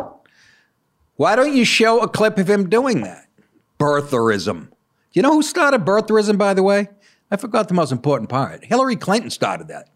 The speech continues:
that he wasn't. Yeah. It was all about him being eligible to be president. And like I said, he shit on, uh, I almost said Tom Cruise.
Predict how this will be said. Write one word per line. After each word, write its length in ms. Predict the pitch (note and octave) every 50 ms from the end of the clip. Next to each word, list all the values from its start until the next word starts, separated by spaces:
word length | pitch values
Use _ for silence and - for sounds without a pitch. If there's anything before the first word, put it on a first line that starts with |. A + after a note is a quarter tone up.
| _ _
that 100 | - A#2
he 60 | A2+
wasn't. 380 | A2+ A#2 A#2+ A2 A2+ A2+ G2+ - _ _ _ _ _ _ _ _ _ _ _ _ _ _ _ _ _ _ _ _ _
Yeah. 260 | - G#3 A#3 D#3 - - _ _ _ _ _ _ - - - _ _ - - - - _ _ _ _ _ _ _ _ _ _ _ - - - - _ _ _ _ _ _ _ _ _ _ _ _ - - - -
It 100 | D3 -
was 140 | F3+ E3+ D#3
all 180 | G3+ G#3 G#3+ G#3
about 200 | F#3+ G3+ F#3 E3+
him 200 | D#3+ F3+ E3+ D#3
being 200 | D#3+ E3 D#3 D3
eligible 420 | C3 C3+ D3 C#3+ B2 B2+ B2 A#2+
to 60 | A2+
be 180 | G#2 F#2+ A2+ A2+
president. 500 | - - - F#2 F2 D#2+ - F2 E2 -
And 100 | - F2+
like 160 | A2 A2 G2+
I 40 | A#2
said, 180 | G#2+ - B2 G#2+
he 60 | G2
shit 240 | - - C3+ A#2+ A2+
on, 240 | A2+ G#2+ F#2+ F#2+
uh, 400 | G2+ F#2 F2+ F2+ F2 A2 G#2+ G2+ - -
I 40 |
almost 220 | A2+ A2 A2 G#2 -
said 200 | - G2 F2 -
Tom 240 | - A2+ G2+ G2 G2
Cruise. 420 | - - G2 F2 E2+ D#2+ - -